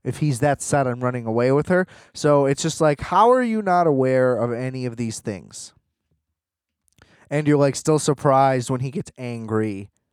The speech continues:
and all this stuff. Now, also caring that much about a watch, you know, probably a little dumb considering people are trying to murder you. So that is on him.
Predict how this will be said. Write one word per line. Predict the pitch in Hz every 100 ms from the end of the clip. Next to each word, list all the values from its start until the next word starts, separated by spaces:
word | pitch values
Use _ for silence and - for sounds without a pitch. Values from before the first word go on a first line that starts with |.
| _ _ _ _
and | 120 120
all | 110
this | 104 95
stuff. | - 69 - - - _ -
Now, | 131 127 117 - - -
also | 156 185 - 226
caring | 214 - 175 175 175
that | 170
much | 156 151 -
about | 147 143
a | 135
watch, | 139 160 196 - - - _ _ _ _ _
you | 165 170
know, | 151 147 156 _ _ _ _ _ _ _ _ _ _ -
probably | - 127 151 151 170
a | 170
little | 180 202
dumb | 196 247 165 107 95 _ -
considering | 147 131 - 147 143 143 131
people | 160 - 139
are |
trying | 135 143 139
to | 143
murder | 175 220 139
you. | 107 92
So | 90 123
that | 143 175
is | 208 226
on | 240 240
him. | 208 180 202 254